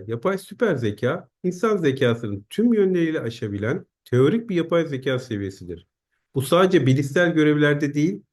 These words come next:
yaratıcılık, sosyal beceriler, genel bilgi ve duygusal zeka gibi alanlarda da insanı geride bırakacak bir zeka anlamına da geliyor. Olumlu tarafından bakacak olursak, yapay süper zeka,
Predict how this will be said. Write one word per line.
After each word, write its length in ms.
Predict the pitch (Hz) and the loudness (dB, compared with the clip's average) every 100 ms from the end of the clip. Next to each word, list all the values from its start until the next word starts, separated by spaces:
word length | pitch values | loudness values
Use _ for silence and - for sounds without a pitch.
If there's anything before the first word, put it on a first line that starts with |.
| _ 120 | _ -2
yaratıcılık, 760 | 123 131 135 120 107 101 101 | 0 0 -2 -2 -4 -6 -12
sosyal 520 | - 127 123 147 151 147 | -8 -6 -2 0 0 0
beceriler, 440 | 113 104 101 104 | -2 -4 -4 -6
genel 500 | 113 110 123 156 165 | -4 -2 0 0 -2
bilgi 340 | 156 151 160 | -6 -6 -4
ve 160 | 160 151 | -2 -2
duygusal 520 | 135 139 135 180 175 | -4 -6 -4 -2 -2
zeka 260 | 139 127 120 | -2 -2 -2
gibi 220 | 117 110 | -2 -4
alanlarda 580 | 113 113 117 117 160 135 | -2 -2 -2 -4 -4 -4
da 240 | 120 - _ - | -6 -6 _ -4
insanı 380 | 170 170 160 135 | -2 -2 -2 0
geride 400 | 123 127 147 190 | 2 0 2 0
bırakacak 520 | 135 127 117 123 127 | 0 -4 -6 -6 -6
bir 100 | 139 | -6
zeka 340 | 131 131 165 | -2 -2 0
anlamına 380 | 143 123 113 117 | 0 0 0 -2
da 40 | 175 | -4
geliyor. 440 | 160 131 92 82 _ _ _ _ _ - | -4 -4 -6 -10 _ _ _ _ _ -8
Olumlu 320 | 110 123 151 | -2 -2 0
tarafından 520 | 156 143 147 143 143 | 0 0 0 -2 -2
bakacak 360 | 151 160 165 190 | -2 -4 -6 -6
olursak, 460 | 196 - 170 185 | -8 -6 -6 -4
yapay 280 | 156 170 170 | -6 0 -2
süper 360 | 165 - 160 117 | -2 -4 -2 -2
zeka, 500 | 101 101 165 190 | -4 -4 -4 -4